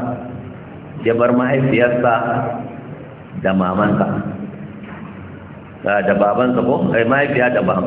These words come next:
da baba. Yanzu ita abin nan da ɗa, mu sa da ɗa. Kaga mama tana buƙatar kashi ɗaya cikin shida. Baba ma kashi ɗaya cikin shida, sai mu ɗau shida kawai guda ɗaya. Uwa tana buƙatar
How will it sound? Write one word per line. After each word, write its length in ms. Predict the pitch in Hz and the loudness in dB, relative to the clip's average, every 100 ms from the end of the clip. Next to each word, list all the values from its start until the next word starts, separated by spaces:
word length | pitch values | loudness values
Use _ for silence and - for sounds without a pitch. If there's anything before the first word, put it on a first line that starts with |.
| 92 | 2
da 80 | 92 | 2
baba. 320 | 90 95 92 - - - - - - - | 2 2 0 0 -4 -6 -8 -10 -6 0
Yanzu 240 | 120 127 | 0 2
ita 360 | - 170 131 180 175 175 - - - - - | 2 4 4 4 4 2 0 -2 -6 -6 -2
abin 240 | 123 147 | 2 4
nan 160 | 139 123 | 4 2
da 80 | 117 | 2
ɗa, 180 | 135 135 135 127 | 2 0 0 0
mu 80 | 135 - | 0 2
sa 80 | 160 - | 2 2
da 60 | |
ɗa. 140 | 104 95 - - - - 139 139 - - - - - - | 2 0 0 -4 -6 -8 -8 -8 -10 -12 -14 -16 -16 -4
Kaga 340 | 139 151 151 151 151 151 151 - - - - | 2 4 6 6 6 2 0 -2 -6 -8 -2
mama 400 | 107 120 135 147 147 | 2 4 4 2 2
tana 160 | 170 151 | 2 2
buƙatar 540 | 123 127 143 143 143 | 2 2 2 0 0
kashi 240 | 135 - 120 | -2 0 2
ɗaya 160 | 113 | 0
cikin 220 | - 117 110 | 2 0 0
shida. 220 | 110 - - - - - - 78 - - - | 0 0 -2 -8 -10 -10 -10 -12 -12 -12 0
Baba 300 | 104 110 131 | 2 4 4
ma 160 | 143 135 | 4 2
kashi 200 | - - | 0 0
ɗaya 160 | 120 110 | 2 2
cikin 120 | 117 120 | 0 0
shida, 160 | 113 135 | 0 2
sai 80 | |
mu 80 | 143 | 2
ɗau 140 | 120 113 | 4 2
shida 240 | - 117 | 2 0
kawai 220 | 113 110 | 2 2
guda 240 | 95 95 95 | 2 2 2
ɗaya. 180 | 92 92 98 - - - - - - - - - - | 2 0 -4 -8 -10 -10 -12 -12 -14 -16 -16 -10 0
Uwa 240 | 151 165 | 2 4
tana 240 | 160 170 156 | 4 4 4
buƙatar 480 | 127 147 147 139 | 4 4 4 2